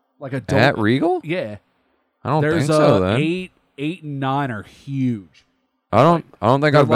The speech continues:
Speaker 1: like,
Speaker 2: in any different sized ones,
Speaker 1: they're, like,
Speaker 2: honestly.
Speaker 1: Dolby Atmos huge.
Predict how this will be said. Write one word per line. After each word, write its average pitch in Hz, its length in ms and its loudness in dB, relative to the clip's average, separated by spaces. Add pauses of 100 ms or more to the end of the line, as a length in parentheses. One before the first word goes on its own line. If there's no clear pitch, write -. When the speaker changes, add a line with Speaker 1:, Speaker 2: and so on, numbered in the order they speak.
Speaker 1:
like, 127 60 2
Speaker 2:
in 120 60 0
any 110 220 0
different 98 380 -4
sized 101 320 0
ones, 90 100 -2 (100)
Speaker 1:
they're, 90 80 2
like, 87 160 0
Speaker 2:
honestly. 90 140 -6
Speaker 1:
Dolby 135 400 -2
Atmos 110 960 -10
huge. 98 720 -12